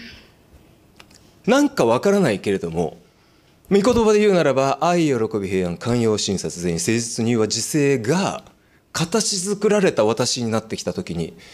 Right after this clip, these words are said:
いや、なんかいい香りが、この、えー、独特の、えー、良さがある。で、鋭い人はこう言うんですよね。「ねえ、あなたを見てると、なんか神様って本当にいる気がする」とかね。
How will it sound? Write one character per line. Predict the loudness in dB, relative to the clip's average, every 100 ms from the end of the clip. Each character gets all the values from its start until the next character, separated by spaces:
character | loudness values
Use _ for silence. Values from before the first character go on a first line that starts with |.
| -20 -8
い | -2
や、 | 2
な | 4 4
ん | 2
か | 2
い | 2 2
い |
香 | 0 0 2
り | 2
が、 | -2 -8 -20 _ _ _ _ _ _ _ _ _ -6
こ | 0
の、 | 2 2 0 -4 -14 -20 -16
え | -2
ー、 |
独 | 0 0 -2 -2
特 | 0 2 2 2
の、 | 2 0 -8 _ _ _ _ -4
え | -2
ー、 |
良 | 2 2
さ | 0 -4
が | -6 -14 -14
あ | -8 -8
る。 | -10 -20 _ _ _ _ -20 -20 -20 -8 2
で、 | 4 4
鋭 | 2 0 4 2
い |
人 | 2 0
は | 0
こ | -2 -2
う | -2
言 | -2
う |
ん |
で | -4
す | -10
よ |
ね。 | -14 -16 -20 _ _ -20 -20 -20 -20 -6
「ね | 0
え、 | 2 2 0 -4 -8 -20 -4
あ | 0
な | 2
た | 2 2
を |
見 | 2
て | 0 0
る | 0
と、 | 0 0 -6 -16 _ _
な | -2
ん | 0
か | 0
神 | 0 0
様 | 2 0
っ | -2
て | -2
本 | 0
当 | 2
に | 0
い | 0
る | -2
気 | -2
が | -2
す | -2
る」 | -2 -2
と | -6
か | -12
ね。 | -12